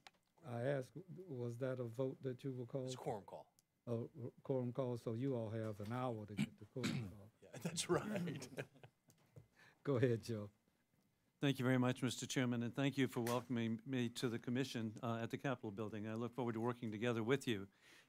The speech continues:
Speaker 3: And it's particularly, uh, significant, uh, Chairperson, to be here with you, um, with the Republic of Slovakia. Uh, I had the opportunity, uh, it, one of the first things I heard when I got here was the importance of N G Os. Well, I know it personally.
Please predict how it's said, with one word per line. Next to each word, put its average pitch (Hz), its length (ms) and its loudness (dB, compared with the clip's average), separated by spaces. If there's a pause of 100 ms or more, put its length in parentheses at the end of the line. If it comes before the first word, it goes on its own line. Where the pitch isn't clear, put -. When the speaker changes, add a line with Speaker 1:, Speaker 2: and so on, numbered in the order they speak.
Speaker 3:
And 135 100 0
it's 123 100 0
particularly, 131 600 2
uh, 113 220 0
significant, 120 560 0 (560)
uh, 113 240 -2 (100)
Chairperson, 123 520 2
to 127 120 -4
be 120 160 2
here 113 280 2 (140)
with 117 200 -4
you, 120 420 4
um, 107 300 -2 (280)
with 120 200 -6
the 117 120 0
Republic 117 460 2
of 113 100 -4
Slovakia. 113 600 0 (500)
Uh, 113 300 0
I 131 300 2 (180)
had 120 180 0
the 113 80 2
opportunity, 117 500 0 (200)
uh, 110 220 -2 (100)
it, 120 100 -12 (380)
one 127 100 0
of 123 60 0
the 107 80 -6
first 131 240 0
things 117 200 2
I 113 100 4
heard 117 180 2
when 117 80 2
I 107 40 0
got 120 180 2
here 117 120 2
was 110 160 -2
the 120 200 -2
importance 131 380 0
of 113 80 -4
N 120 120 4
G 117 200 4
Os. 101 300 2 (400)
Well, 120 120 -2
I 131 100 2
know 139 160 2
it 113 180 -4
personally. 101 480 -2